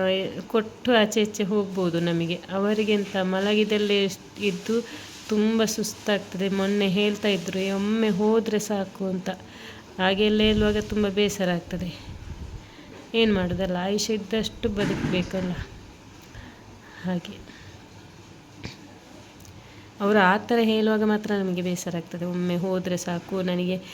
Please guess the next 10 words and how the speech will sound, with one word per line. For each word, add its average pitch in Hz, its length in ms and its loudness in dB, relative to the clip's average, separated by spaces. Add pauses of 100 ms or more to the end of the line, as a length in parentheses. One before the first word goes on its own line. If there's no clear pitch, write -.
(440)
ನೋವಾಗ್ತದೆ, 196 880 2
ತುಂಬ 175 420 -2 (180)
ಮೈಕೈ 175 360 -2
ಎಲ್ಲ 185 220 -2
ನೋವಾಗ್ತದೆ" 180 640 -2
ಅಂತೆ, 160 260 -4 (320)
ಹಾಗೆಲ್ಲ 180 520 -4
ಹೇಳ್ತಾ 185 440 -2
ಇದ್ರು. - 280 -10 (1700)
ಹಾಗೆ 190 320 -8